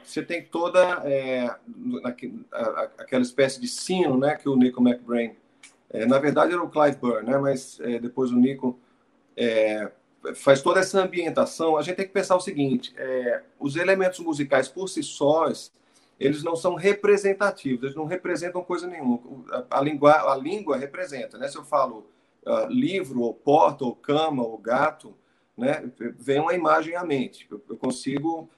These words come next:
através da língua, eu consigo me reportar exatamente o que eu tô querendo falar.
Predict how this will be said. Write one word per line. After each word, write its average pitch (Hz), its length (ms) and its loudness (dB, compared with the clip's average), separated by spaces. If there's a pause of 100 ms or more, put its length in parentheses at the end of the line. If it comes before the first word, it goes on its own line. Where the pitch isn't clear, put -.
através 127 460 -2
da 147 140 4
língua, 147 320 0
eu 175 60 -4
consigo 175 340 -6
me 175 80 -8
reportar 160 580 2
exatamente 151 560 -4
o - 20 -16
que - 80 -16
eu 165 60 -14
tô 160 140 -14
querendo 156 280 -12
falar. 143 400 -4